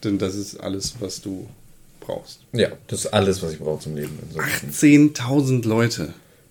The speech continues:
Speaker 2: Das ist halt echt, äh, also
Speaker 1: Das,
Speaker 2: da
Speaker 1: also es
Speaker 2: hat
Speaker 1: sollte verboten
Speaker 2: Satya
Speaker 1: sein
Speaker 2: Nadella
Speaker 1: eigentlich,
Speaker 2: auf
Speaker 1: ne?
Speaker 2: jeden Fall, äh, ganz gut Leute auf dem Gewissen jetzt.
Speaker 1: Habt ihr diesen abartig geschriebenen Brief gelesen?
Speaker 2: <clears throat> Nee.
Speaker 1: Richtig ekel-, also es ist halt so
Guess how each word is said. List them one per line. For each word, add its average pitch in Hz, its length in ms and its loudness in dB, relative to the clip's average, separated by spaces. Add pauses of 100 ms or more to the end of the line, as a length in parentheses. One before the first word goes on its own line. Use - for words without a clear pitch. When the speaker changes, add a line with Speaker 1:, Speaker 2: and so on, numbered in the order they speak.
Speaker 2:
Das 95 200 2
ist 95 220 -4
halt 87 360 2
echt, 92 360 -2
äh, 87 220 -4 (260)
also 87 380 -2 (280)
Speaker 1:
Das, 104 180 -8 (100)
Speaker 2:
da 107 60 4
Speaker 1:
also 113 100 6
es 92 80 8
Speaker 2:
hat 92 60 6
Speaker 1:
sollte 175 220 8
verboten 127 260 8
Speaker 2:
Satya 117 180 8
Speaker 1:
sein 110 80 8
Speaker 2:
Nadella 110 480 10
Speaker 1:
eigentlich, 113 80 8
Speaker 2:
auf 135 80 0
Speaker 1:
ne? 117 40 2
Speaker 2:
jeden 117 180 0
Fall, 113 500 8 (800)
äh, 95 240 2 (800)
ganz 110 420 2 (480)
gut 151 260 4
Leute 147 380 10
auf 110 180 8
dem 120 100 4
Gewissen 107 440 6
jetzt. 90 420 4 (160)
Speaker 1:
Habt 127 180 2
ihr 139 80 6
diesen 127 340 4
abartig 127 500 -2
geschriebenen 110 540 0
Brief 123 280 0
gelesen? 104 500 2
Speaker 2:
<clears throat> - 180 -20
Nee. 90 260 0 (580)
Speaker 1:
Richtig 113 340 -2
ekel-, 101 280 -4
also 107 220 4
es 107 100 2
ist - 60 -2
halt 104 220 0
so 104 280 0